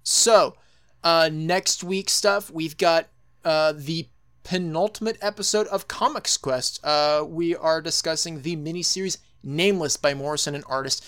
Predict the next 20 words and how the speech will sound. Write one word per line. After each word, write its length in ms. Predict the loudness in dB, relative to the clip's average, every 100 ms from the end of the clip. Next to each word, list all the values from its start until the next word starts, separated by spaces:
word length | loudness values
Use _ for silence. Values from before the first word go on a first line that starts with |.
| -20 -8
Chris 240 | -4 -2
Burnham 360 | 0 2 0 -4 -14 _ -12
with 540 | 0 6 6 4 -14 -20 _ _ _ _ _
co-host 520 | -2 0 2 0 -2 -2
of 240 | 0 2
Certain 240 | 0 -6 -6
P 120 | -6
V 380 | -4 -6 -8 -12 _ _ _
podcast, 540 | -4 -2 -2 -4 -4
Judging 280 | -6 -6 -6
Book 200 | -6 -4
Covers, 340 | -2 0 0 -2 -10 -20 _ _ _ _ _ _ _ 0
as 400 | 2 4 2 4
well 320 | 10 10 10
as 540 | 6 8 6 2 -4 -6 _ _ _ _ _ _ _ _ _ _
Alex's 540 | -4 0 2 2 0 0
Minds 240 | -2 -2
at 80 | -4
Yerk 320 | 0 0 0 -8
co-host, 560 | -6 -4 -4 -6 -8